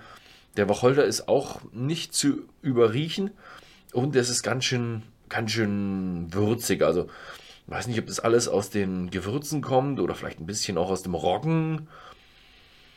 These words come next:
Ah, oder vielleicht aus dem Fass. Also man weiß es nicht. Aber es riecht, ähm,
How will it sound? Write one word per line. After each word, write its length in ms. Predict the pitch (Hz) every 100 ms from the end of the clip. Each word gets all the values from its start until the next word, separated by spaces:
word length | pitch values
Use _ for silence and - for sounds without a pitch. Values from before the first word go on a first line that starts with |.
| _
Ah, 340 | - 82 82 78 - - - -
oder 160 | 80 76
vielleicht 240 | 78 80
aus 100 | 78
dem 140 | 87
Fass. 600 | 78 - - 151 - - - -
Also 260 | 90 92
man 200 | 95 98
weiß 260 | 95 95 95
es 100 | 92
nicht. 240 | 85 - - - - - - -
Aber 180 | 107
es 200 | 117 -
riecht, 400 | 127 165 - -
ähm, 640 | 139 131 127 123 123 117 110